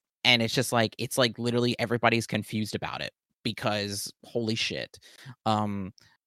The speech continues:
so basically there's, like, there's two worlds. There's the real world, <sighs> there's kind of the real world. There's the real world, and then there's the dream world. And so to differentiate these two, the real world is in plain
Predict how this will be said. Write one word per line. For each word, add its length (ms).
so 120
basically 420
there's, 180
like, 180
there's 200
two 160
worlds. 420
There's 480
the 80
real 240
world, 400
<sighs> 1120
there's 220
kind 360
of 100
the 100
real 200
world. 260
There's 180
the 100
real 180
world, 420
and 160
then 160
there's 220
the 100
dream 260
world. 300
And 220
so 280
to 180
differentiate 640
these 200
two, 340
the 80
real 220
world 400
is 160
in 160
plain 460